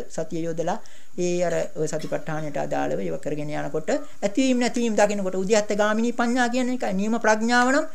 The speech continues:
ඇතිවීම නැතිවීම දැකීමමයි. ඒ දැකීම ක්‍රමක්‍රමයෙන් එක ශීඝ්‍ර වෙනකොට අර මෙතෙක් ඇතේ කියලා හිතාගත්තු එක වෙනුවට අපට පේන්නේ එතන චලන රාශියක් විතරයි. ඒ නාම රූප වශයෙන් ගත හැකි චලන රාශියක් විතරයි. පෙනුමක් විතරයි.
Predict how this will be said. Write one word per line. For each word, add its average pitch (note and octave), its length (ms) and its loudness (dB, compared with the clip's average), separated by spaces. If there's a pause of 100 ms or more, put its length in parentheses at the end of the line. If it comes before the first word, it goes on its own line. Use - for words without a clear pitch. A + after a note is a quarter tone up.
(160)
ඇතිවීම B3+ 360 2
නැතිවීම C4+ 320 4
දැකීමමයි. C4+ 540 4 (960)
ඒ G3 140 2
දැකීම A3+ 400 4 (340)
ක්‍රමක්‍රමයෙන් G#3+ 640 0
එක G#3+ 100 -2
ශීඝ්‍ර G#3 340 2
වෙනකොට E3 400 0 (420)
අර A#3+ 160 4
මෙතෙක් B3+ 320 0
ඇතේ D#4+ 300 -2
කියලා C#4+ 220 4
හිතාගත්තු F#3 500 2
එක F3 80 -2
වෙනුවට A#3 300 0
අපට A#3 220 2
පේන්නේ G#3 460 2 (200)
එතන F#3 280 -2
චලන F3 320 0
රාශියක් G3 500 2
විතරයි. A#3 320 -2 (580)
ඒ F#3 160 -2
නාම F#3 200 0
රූප F3+ 180 0
වශයෙන් F#3 280 2
ගත F3 180 2
හැකි G#3 180 -2
චලන A3 220 0
රාශියක් G#3+ 400 4
විතරයි. A#3 340 -4
පෙනුමක් B3 420 4
විතරයි. - 340 -4